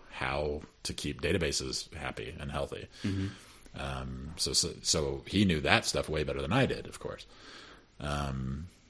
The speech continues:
Speaker 1: so, yeah. So, re-, yeah, responsibility-wise and money-wise, this is a lot more money. This is a lot more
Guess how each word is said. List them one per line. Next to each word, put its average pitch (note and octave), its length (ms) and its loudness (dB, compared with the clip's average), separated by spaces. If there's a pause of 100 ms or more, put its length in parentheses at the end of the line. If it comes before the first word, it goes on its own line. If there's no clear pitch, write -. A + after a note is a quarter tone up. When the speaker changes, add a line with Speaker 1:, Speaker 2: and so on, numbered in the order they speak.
(280)
Speaker 1:
so, - 140 -4 (840)
yeah. B1 180 -4 (140)
So, D#2 340 2
re-, E2+ 160 -2
yeah, F2+ 100 6
responsibility-wise D#2 840 6
and C#2 100 0
money-wise, C#2+ 540 4
this D#2 180 2
is C#2+ 80 -4
a C#2 40 -6
lot D#2+ 180 0
more C#2 100 -4
money. C#2+ 220 0 (100)
This C2 120 -2
is - 40 -2
a C#2+ 40 -4
lot C#2 220 -6
more C2+ 340 -4